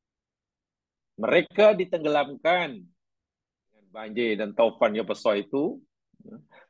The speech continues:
kerana kesalahan mereka. Wa mi-, mimma khati'atum, dan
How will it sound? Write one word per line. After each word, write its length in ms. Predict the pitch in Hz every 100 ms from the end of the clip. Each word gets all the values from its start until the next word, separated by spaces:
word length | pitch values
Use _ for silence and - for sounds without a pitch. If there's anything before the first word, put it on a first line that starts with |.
| _ _ -
kerana 1200 | 220 233 226 220 196 190 185 185 180 214 214 -
kesalahan 480 | 180 - 175 170 170
mereka. 400 | 160 - 98 - _ _ _ _ _
Wa 160 | 113 135
mi-, 320 | 139 175 156
mimma 320 | 175 202 190
khati'atum, 800 | 165 160 - 156 139 165 135 117
dan 480 | 143 196 208 196 -